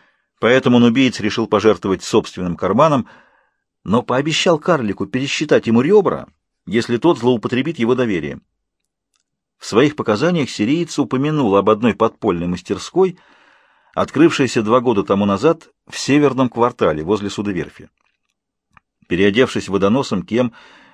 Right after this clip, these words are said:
в течение нескольких дней вел наблюдение в этом районе. Когда верфи закрывали, иноземные рабочие уходили по узенькой улочке, в конце которой, казалось, был тупик —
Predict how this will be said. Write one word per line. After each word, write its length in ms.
в 80
течение 400
нескольких 440
дней 200
вел 160
наблюдение 520
в 40
этом 180
районе. 420
Когда 300
верфи 320
закрывали, 520
иноземные 540
рабочие 460
уходили 560
по 100
узенькой 500
улочке, 520
в 120
конце 260
которой, 300
казалось, 360
был 160
тупик — 640